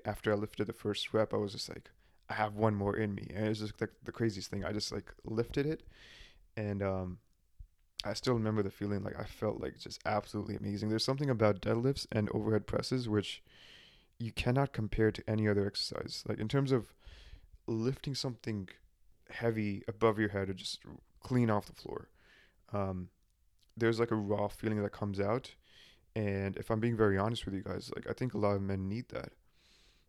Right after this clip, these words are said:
We're, we're in this weird phase, we're in this weird time where we're not allowed to show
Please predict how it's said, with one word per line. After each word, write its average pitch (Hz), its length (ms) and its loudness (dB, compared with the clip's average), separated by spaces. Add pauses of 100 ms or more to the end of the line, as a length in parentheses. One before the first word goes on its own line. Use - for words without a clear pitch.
(120)
We're, 107 640 6 (1200)
we're 113 200 6
in 127 160 4
this 123 180 0
weird 113 300 4
phase, 107 800 0 (360)
we're 113 240 2
in 120 80 4
this 120 140 -2
weird 104 360 0 (140)
time 107 460 0 (460)
where 98 540 0 (200)
we're 107 220 4
not 113 260 0
allowed 101 460 0
to 101 480 -6
show 98 720 2